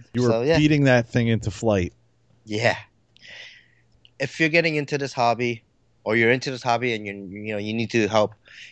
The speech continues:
Speaker 2: you, maybe you've plateaued and you wanna progress more, or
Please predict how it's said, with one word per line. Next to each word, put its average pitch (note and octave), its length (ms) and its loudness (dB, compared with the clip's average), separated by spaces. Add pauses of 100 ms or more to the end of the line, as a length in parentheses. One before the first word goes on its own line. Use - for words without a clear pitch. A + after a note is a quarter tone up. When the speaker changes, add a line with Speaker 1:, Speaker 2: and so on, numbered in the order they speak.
Speaker 2:
you, A#2 100 0
maybe A#2+ 260 2
you've A2+ 280 -2
plateaued A2 580 0
and G#2 120 -6
you G2 80 -10
wanna F#2+ 220 -4
progress G2+ 480 -2
more, G2+ 280 2
or F2+ 460 -2